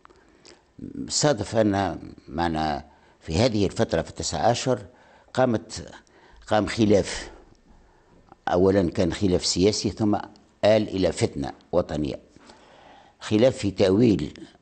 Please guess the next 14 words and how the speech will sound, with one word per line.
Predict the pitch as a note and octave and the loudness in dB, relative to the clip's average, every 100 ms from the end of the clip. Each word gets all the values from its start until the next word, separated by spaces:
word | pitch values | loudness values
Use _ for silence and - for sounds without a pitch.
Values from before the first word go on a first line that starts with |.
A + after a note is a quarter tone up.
| - _ - | -20 _ -12
اتفاقيات | - F#2 - F#2 F#2+ - | -10 -10 0 4 4 2
الاستقلال | - - E2+ - G#2+ B2+ - - _ _ _ _ _ | -8 -6 -6 -2 0 0 -4 -18 _ _ _ _ _
من | C#2 F#2+ | -4 -2
جانب | F#2+ B2 G#2+ - | 0 0 0 -2
شق | D3 - - - - _ _ _ - | -6 -6 -10 -16 -18 _ _ _ -6
من | E2 G#2 F2+ D#2+ D2 B1 - | 0 2 2 0 -2 -4 -8
الحزب | D#2+ - G#2+ D#2+ | -8 -2 -2 -2
الدستوري | C2+ C#2+ - G2 G2+ A2+ - - _ _ _ _ _ | -6 -8 -4 2 2 2 -6 -16 _ _ _ _ _
اللي | G2 G2+ | -2 0
كان | B2 G#2 | 2 2
يزعمه | F#2 G2 G#2+ F#2+ | 2 0 0 0
صالح | F#2+ F#2+ | 0 -2
بن | D#2 D#2 | -2 -4
يوسف. | D2+ - | -4 -6